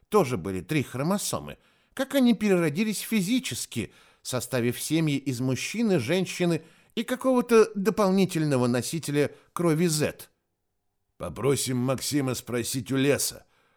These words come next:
Он-то должен знать». «Натиформа», задумчиво проговорил Карапетян. «Наш ботаник был прав. Помните его рассуждение? Женская натура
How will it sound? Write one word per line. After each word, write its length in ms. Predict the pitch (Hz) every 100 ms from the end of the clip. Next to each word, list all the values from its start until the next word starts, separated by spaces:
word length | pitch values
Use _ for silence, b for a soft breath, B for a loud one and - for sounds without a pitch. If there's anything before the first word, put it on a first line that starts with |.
| _
Он-то 380 | - 139 120 135
должен 420 | 120 170 131 135
знать». 420 | 113 110 85 - - _ _ _ _ _
«Натиформа», 1700 | - 107 170 226 226 - 220 190 - - 233 220 165 139 123 107 76 - _ _ _ _
задумчиво 720 | 90 120 95 165 139 - 135 123
проговорил 560 | 123 113 113 110 117
Карапетян. 720 | - 104 98 107 - 90 71 - _ _ _ _
«Наш 380 | - 185 254 233
ботаник 580 | 208 254 - 220 226 214
был 300 | 180 175 175
прав. 560 | 170 139 139 135 - _ _ _ _ -
Помните 440 | 254 277 - 175
его 160 | 139 127
рассуждение? 800 | 120 - 127 110 117 98 92 b b b b
Женская 800 | 80 82 90 220 202 - 156 151 151
натура 720 | 151 143 - 254 254 254